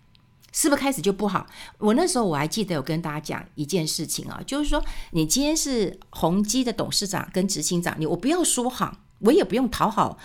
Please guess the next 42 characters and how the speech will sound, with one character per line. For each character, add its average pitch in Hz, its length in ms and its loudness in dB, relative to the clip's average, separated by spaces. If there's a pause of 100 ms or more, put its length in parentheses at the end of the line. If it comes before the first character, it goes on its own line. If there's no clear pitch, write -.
(480)
我 277 120 4
也 320 60 6
不 - 80 -2
用 302 100 4
讨 226 140 0
好 240 100 4
市 233 240 4
场 - 180 -4
吧。 - 200 -12 (180)
我 196 140 2
们 220 80 4
之 285 120 2
前 202 240 2
我 165 160 0 (120)
在 220 120 4
节 196 160 0
目 185 120 0
当 175 200 0
中， 180 300 0
呃， 143 100 -6
有 143 140 -2
跟 180 160 0
大 175 80 -2
家 156 80 -2
分 165 180 -4
享 - 200 -4
过， 156 200 -2
就 233 120 -2
是 254 80 0
说 254 120 -2 (220)
有 151 140 2
一 - 20 2
些 202 100 2
分 214 160 0
析 220 160 0
师 214 200 2
会 214 160 0
讨 - 320 -2
好， 139 340 -2 (280)
呃， 143 440 -2
这 185 160 2
个， 123 380 -4